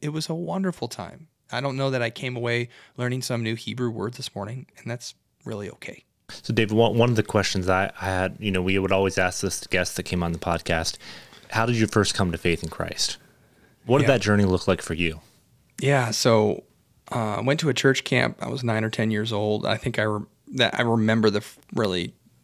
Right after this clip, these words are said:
Speaker 1: for the first time, maybe just realizing, like, "Hey, I'm a sinner and I need Jesus." And I would say,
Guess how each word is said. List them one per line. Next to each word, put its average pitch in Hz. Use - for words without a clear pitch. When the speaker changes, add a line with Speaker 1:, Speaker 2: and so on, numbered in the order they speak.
Speaker 1:
for 123
the 107
first -
time, 110
maybe 104
just -
realizing, 107
like, -
"Hey, 196
I'm 127
a 120
sinner 131
and 120
I 117
need 113
Jesus." -
And 104
I 120
would 123
say, 147